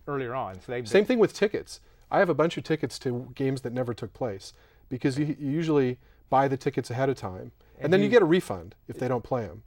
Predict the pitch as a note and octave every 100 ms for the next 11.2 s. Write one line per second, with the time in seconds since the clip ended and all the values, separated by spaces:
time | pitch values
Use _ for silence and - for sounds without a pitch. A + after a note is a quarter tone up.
0 | - A#2+ D3+ C3 D#3 D#3 B2 C#3 C3 -
1 | C#3 D3 - - - B3+ D3+ C#3 D3+ F3
2 | D#3+ - - - D3 C#3+ - - C3+ D3+
3 | C3+ B2+ A#2 - - _ - - B2 A#2+
4 | - - D3+ D3 C#3 B2 A#2 A2+ A2 G#2+
5 | - - G2+ - G2+ G2 G#2 G2 G2+ G#2
6 | B2 A2+ - _ _ A#2+ A2+ G2+ G2 _
7 | _ _ - C#3 D3 C3 A#2 - B2 A#2+
8 | - G2+ - - _ - - _ - _
9 | _ _ _ _ _ _ _ _ - -
10 | - - - E3 F3+ E3 E3 G3 D3+ F3+
11 | -